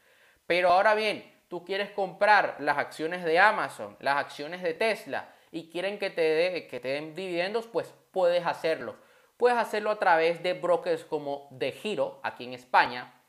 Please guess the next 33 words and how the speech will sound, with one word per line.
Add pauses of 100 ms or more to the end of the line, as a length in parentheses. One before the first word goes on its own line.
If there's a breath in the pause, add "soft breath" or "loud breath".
(580 soft breath)
que
son
brokers
especializados
en
ese
tema, (460 soft breath)
en
el
tema
de
acciones.
O
puedes
buscar
directamente
un
broker (260 soft breath)
de
Estados
Unidos
y
puedes
abrirte
una
cuenta, (400 soft breath)
¿ok? (580 soft breath)
Y
es
mucho
más,
eh,
efectivo.